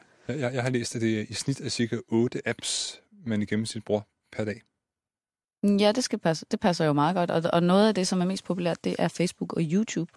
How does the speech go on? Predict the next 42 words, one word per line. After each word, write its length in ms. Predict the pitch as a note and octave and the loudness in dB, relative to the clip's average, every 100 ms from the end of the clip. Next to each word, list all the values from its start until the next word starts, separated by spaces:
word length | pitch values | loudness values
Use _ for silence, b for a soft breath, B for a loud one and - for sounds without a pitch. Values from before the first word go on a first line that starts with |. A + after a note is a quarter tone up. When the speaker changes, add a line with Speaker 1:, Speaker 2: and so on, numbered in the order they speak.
| - | -8
Speaker 2:
og 100 | D#3 | -6
så 180 | D#3+ D#3 | -4 -4
ellers 200 | D3 - | -2 -2
spil-apps, 540 | - F3 E3+ C3+ - | 2 2 2 0 -2
som 180 | - B2+ | -4 0
man 140 | B2+ | 2
Speaker 1:
Ja. 60 | C3 | 0
Speaker 2:
ligesom 480 | C3 - A#2+ B2+ A#2 | -2 -6 -4 -4 -2
er 100 | C3+ | -2
i 60 | B2+ | 0
gang 300 | C3 B2+ C3+ | 0 -2 -2
med, 180 | C3 B2 | -2 -2
Can-, 180 | C3+ B2+ - | -2 -4 -2
Candy 240 | - C3 C#3 | 0 0 2
Crush 320 | - C3 - | 0 -2 -2
eller 140 | C#3 | -2
hvad 140 | B2+ B2+ | -2 -2
der 80 | |
nu, 220 | C3+ C3+ C#3 B B B B - | 0 0 -2 B B B B 0
øh, 460 | C#3+ C3 B2 A#2 | 2 2 0 -4
bliver 160 | A#2 C3+ | -4 -4
spillet. 280 | - C3+ D3 | 0 0 2
Men 80 | D3+ | 2
det 80 | |
er 40 | - | 2
altså 180 | D#3 - | -2 0
kun 280 | G3 F#3+ - _ _ | 0 0 -2 _ _
toogtyve 460 | - - F#3 - F3+ | -8 -6 -4 -2 -2
procent 320 | - - E3 | -2 -2 0
af 120 | D#3 | 0
apps, 140 | C#3+ - | -2 -6
der 80 | E3 | -4
bliver 160 | D3+ | -2
åbnet 340 | - C#3+ E3 D3+ | -2 -4 -2 0
mere 280 | D3+ D#3 D#3 | 0 -2 -2
end, 280 | D3 C#3+ C#3 | -2 -2 -4
øh, 180 | C3+ C#3 - | -4 -8 -2
end 160 | D3+ - | -2 -2
én 100 | E3+ - | -6 -8
gang. 120 | - _ _ _ _ _ _ _ B B B B B B B B _ | -16 _ _ _ _ _ _ _ B B B B B B B B _
Jon 160 | G#3 C#4+ | 6 8
Lund, 220 | - G3+ | 6 4